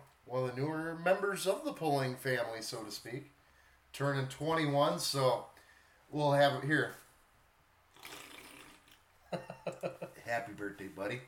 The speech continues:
Uh, another one, uh, Ron Bailey, our, uh, light limited guy from, uh, down in northwestern Ohio, or northeastern Ohio, excuse me, he's over that way.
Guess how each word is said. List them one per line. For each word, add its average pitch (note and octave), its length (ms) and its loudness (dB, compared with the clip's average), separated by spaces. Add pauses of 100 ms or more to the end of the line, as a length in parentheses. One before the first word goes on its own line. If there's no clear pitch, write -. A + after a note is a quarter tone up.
(720)
Uh, A#2 300 10
another D3 240 8
one, D#3 280 6
uh, C3+ 240 10
Ron F#3 300 12
Bailey, G#3 440 8
our, B2+ 300 10
uh, B2+ 160 10
light D3 280 6
limited F3 400 6
guy E3 260 8
from, C#3 560 4
uh, B2+ 200 6 (640)
down D3+ 320 6
in C3+ 280 0
northwestern C#3+ 680 0
Ohio, D#3+ 680 2 (120)
or B2+ 80 -4
northeastern D#3+ 580 4
Ohio, G#2+ 320 0
excuse B2+ 360 -8
me, G#2+ 100 -12
he's A2 140 -12
over A2 220 -6
that A2 220 2
way. A#2 100 -6